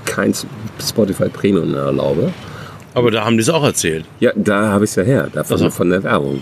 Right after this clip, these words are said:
Speaker 1: So, von wegen, "Hallo, dies, das und angeblich bla", äh, äh, dass irgendwelche Nonnen Marihuana züchten, das verkaufen. Also, ja, aber ich meine, allein, dass wir jetzt darüber reden und unsere, äh,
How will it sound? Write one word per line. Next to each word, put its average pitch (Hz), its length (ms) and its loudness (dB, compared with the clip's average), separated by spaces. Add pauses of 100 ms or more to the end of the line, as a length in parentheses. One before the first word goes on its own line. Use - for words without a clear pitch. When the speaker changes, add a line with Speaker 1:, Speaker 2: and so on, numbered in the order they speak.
(140)
Speaker 1:
So, 73 200 0
von 76 140 -2
wegen, 76 240 0
"Hallo, 95 300 2
dies, 85 240 -2
das 104 240 0
und 87 180 -2
angeblich 85 460 -2
bla", 92 360 -2 (680)
äh, - 40 0
äh, 80 300 0 (420)
dass 80 140 -6
irgendwelche 90 320 2
Nonnen 95 720 2
Marihuana 95 600 2
züchten, 95 460 -2
das 90 140 -2
verkaufen. 78 600 -2 (280)
Also, 67 260 -10 (720)
ja, 92 200 -2
aber 69 200 -8 (320)
ich 78 100 -8
meine, 92 200 2
allein, 95 240 2
dass 92 160 0
wir 95 80 4
jetzt - 160 0
darüber 82 240 2
reden 92 180 2
und 90 160 2
unsere, 85 440 0 (680)
äh, 80 300 2